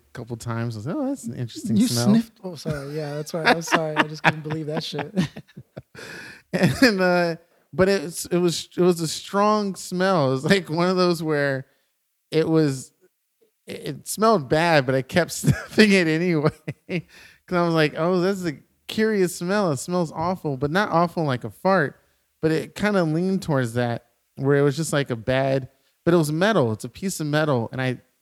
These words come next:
Speaker 1: it's interesting the way metal has a unique smell to it. Um, so I don't know if anybody s-, sniffs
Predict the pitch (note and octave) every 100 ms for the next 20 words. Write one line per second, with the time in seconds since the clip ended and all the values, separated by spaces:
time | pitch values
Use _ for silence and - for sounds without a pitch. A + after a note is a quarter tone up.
0 | _ _ _ - C3+ F#3+ G3+ G3 F3 D#3
1 | C#3 C3+ C3 B2+ A#2+ - C3 C3+ C#3 B2+
2 | B2+ A#2+ A2 A#2+ B2+ C3 - - - B2
3 | B2 A#2+ - A2+ - - _ _ _ _
4 | B2+ A#2 A2 G2+ G2+ - _ _ _ _
5 | _ _ _ - D#3 D3 C#3 B2 C3+ B2+
6 | B2+ A#2+ B2 - - - D3 C#3 -